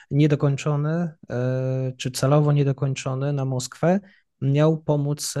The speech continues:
Putinowi, e, z-, wy-, wyjść z twarzą, e, więc, e, być może skłonić do wyjścia z Ukrainy. Ty w ogóle wierzyłeś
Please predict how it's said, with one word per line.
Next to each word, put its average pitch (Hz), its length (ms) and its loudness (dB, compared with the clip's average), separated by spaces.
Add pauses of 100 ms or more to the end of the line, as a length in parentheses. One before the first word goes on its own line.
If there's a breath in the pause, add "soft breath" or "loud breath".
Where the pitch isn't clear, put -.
Putinowi, 139 760 -2
e, 127 300 -2
z-, 127 80 -8 (240)
wy-, 139 500 -8
wyjść 147 260 2
z - 40 -6
twarzą, 120 600 0 (200)
e, 123 560 -6
więc, 131 360 -4
e, 127 340 0
być 127 320 -4
może 135 320 0 (420 loud breath)
skłonić 143 920 2 (120)
do 131 140 2
wyjścia 147 400 2
z 147 80 0
Ukrainy. 143 440 -4
Ty 127 100 -4
w 127 180 -6
ogóle 143 160 2
wierzyłeś 147 720 2